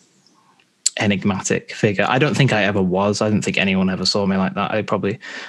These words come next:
I think hopefully everyone <laughs> just saw me as a normal, like, northern, um, lad. You know what I mean? Like, I never, I never pretended to be something I wasn't. Um, I would never put on an act on stage. I'd just be myself. Like it,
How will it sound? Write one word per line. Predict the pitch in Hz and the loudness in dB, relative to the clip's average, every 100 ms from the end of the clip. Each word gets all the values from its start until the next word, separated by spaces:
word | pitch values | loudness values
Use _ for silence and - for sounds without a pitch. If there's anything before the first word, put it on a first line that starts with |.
| - | -2
I | 113 | 0
think | 143 131 - _ _ - | 2 2 -2 _ _ -4
hopefully | 107 110 - 107 | 0 0 2 2
everyone | 104 110 104 | 2 0 0
<laughs> | 120 | 0
just | - | 0
saw | 104 | 0
me | 101 | 0
as | 98 | 0
a | |
normal, | 104 101 98 95 | 0 2 2 2
like, | 92 92 - - - | 2 0 -4 -8 -2
northern, | 104 98 98 95 95 - _ _ - | 0 0 0 0 0 -4 _ _ -2
um, | 104 98 92 104 - _ _ _ _ _ _ _ _ _ _ _ - | 0 2 0 -2 -8 _ _ _ _ _ _ _ _ _ _ _ -2
lad. | 104 101 98 - | 0 0 0 2
You | 120 | 4
know | 113 | 4
what | 80 | 2
I | |
mean? | 113 110 | 2 2
Like, | 107 - | 2 0
I | 101 | 0
never, | 110 110 110 98 95 - _ - | 0 2 2 0 -4 -14 _ 0
I | 117 | 2
never | 135 127 | 4 2
pretended | 113 107 107 95 | 2 2 2 2
to | |
be | 101 | 0
something | - 101 101 | 0 0 0
I | 95 | 0
wasn't. | 98 95 92 92 _ _ _ _ _ _ _ - | 0 0 0 -2 _ _ _ _ _ _ _ -4
Um, | 104 95 90 - - | 0 2 0 -2 -4
I | 107 | 0
would | 110 | 2
never | 117 127 | 2 2
put | - - | 0 0
on | 196 | 2
an | 202 | 2
act | - - - | 0 -2 0
on | 104 | 2
stage. | - 104 101 98 | 2 2 2 0
I'd | 98 98 - | -2 -2 -6
just | 101 | -4
be | 101 | -4
myself. | 95 - 135 127 123 | -4 -2 0 0 0
Like | 110 104 | -2 0
it, | - | -4